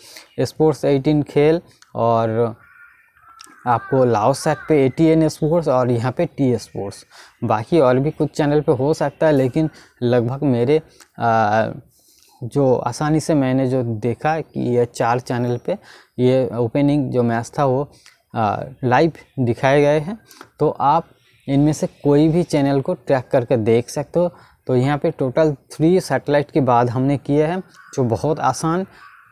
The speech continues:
अ, तरीका है। तीन सैटेलाइट, ये तीन सैटेलाइट, एक है लाओ सेट, एक है थाईकॉम, थाईकॉम सेवेंटी एट डिग्री ईस्ट, ये सी बैंड और के बैंड पे चलता है। लाओ सेट ये सिर्फ आपको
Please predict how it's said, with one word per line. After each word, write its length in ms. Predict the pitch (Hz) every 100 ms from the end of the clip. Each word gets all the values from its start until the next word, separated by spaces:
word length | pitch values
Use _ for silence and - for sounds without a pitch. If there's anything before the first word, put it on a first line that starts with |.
| -
अ, 160 | 117
तरीका 440 | 110 123 131 139 156
है। 200 | 160 185 _ _ _ _ -
तीन 180 | 147 160
सैटेलाइट, 480 | 156 143 151 156 170 _ _ _ -
ये 100 | 123
तीन 220 | 139 151
सैटेलाइट, 460 | 143 135 143 135 120
एक 200 | 123 131
है 60 |
लाओ 320 | 113 104 117
सेट, 260 | 151 170 165 - _ _ -
एक 140 | 127
है 80 | 127
थाईकॉम, 500 | 131 - 120 139 165 -
थाईकॉम 260 | 120 120 143
सेवेंटी 600 | - 117 123 123 151 - -
एट 260 | 117 139
डिग्री 380 | 143 151 151 180
ईस्ट, 180 | 185 - _ - - _ _ _ _ _ _ -
ये 180 | 127 131
सी 220 | - 143
बैंड 260 | 139 156 139
और 60 |
के 280 | 120 113 110
बैंड 200 | 123 135
पे 100 | 151
चलता 380 | 139 147 139 151
है। 180 | 175 202 _ _ -
लाओ 300 | 117 120 143
सेट 280 | - 170 147
ये 240 | 139 143
सिर्फ 320 | - 143 147
आपको 380 | 131 123 - 180